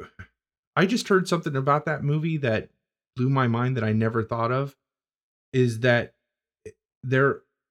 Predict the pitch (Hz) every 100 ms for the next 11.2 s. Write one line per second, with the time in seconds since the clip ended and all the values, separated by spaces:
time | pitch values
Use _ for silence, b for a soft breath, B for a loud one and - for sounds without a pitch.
0 | _ _ _ _ _ _ _ _ _ _
1 | _ _ _ _ - 147 143 135 - -
2 | 143 143 117 110 - _ _ _ - 107
3 | 131 131 131 _ _ _ _ _ _ _
4 | _ _ _ 127 131 127 - _ - 110
5 | 110 107 101 _ _ - 135 131 117 113
6 | 107 113 104 101 - 117 107 101 101 107
7 | _ _ _ _ _ - 123 131 131 139
8 | 123 120 120 123 117 117 - 120 117 107
9 | 104 - 107 101 107 - - 123 110 107
10 | 101 113 123 - 104 98 92 - 127 101
11 | 92